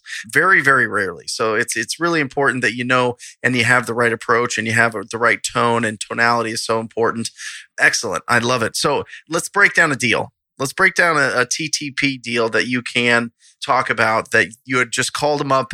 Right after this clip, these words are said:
out of the blue, you had a conversation, and you were able to close the deal. Do you have one locked and loaded for us?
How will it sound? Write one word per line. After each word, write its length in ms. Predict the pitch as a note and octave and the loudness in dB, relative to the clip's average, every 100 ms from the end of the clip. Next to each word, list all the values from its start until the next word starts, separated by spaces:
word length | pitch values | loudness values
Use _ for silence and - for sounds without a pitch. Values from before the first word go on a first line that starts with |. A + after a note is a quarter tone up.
| - | 0
out 160 | C3 C3+ | 2 2
of 80 | |
the 80 | A#2+ | -2
blue, 400 | A2 B2 B2 A#2+ | -4 -2 0 -2
you 160 | A2+ A#2+ | -2 0
had 160 | B2 | 0
a 60 | C3 | 0
conversation, 840 | C3 A#2+ A#2+ - A2+ A2+ A2 A2+ - - - | 0 0 -2 0 0 0 -4 -6 -12 -20 -10
and 340 | B2+ B2 A#2 A#2 | -2 2 2 2
you 120 | A#2+ | 0
were 100 | A#2+ | 2
able 300 | A2+ A#2 A#2 | 2 2 -2
to 100 | G#2+ | -4
close 340 | - A#2 A2+ | -4 0 0
the 80 | G#2+ | -2
deal. 340 | G#2 E2 - - _ _ - | 0 0 0 -6 _ _ 0
Do 60 | |
you 80 | C3 | 2
have 160 | C#3 C#3 | 2 2
one 340 | C#3+ C#3 C3+ B2 | 2 0 -2 0
locked 300 | C3 C3 C3+ | 2 2 -2
and 100 | C3 | 0
loaded 240 | C3+ C3+ | -2 -4
for 240 | - D3 | -4 -2
us? 200 | D3+ - | -2 -4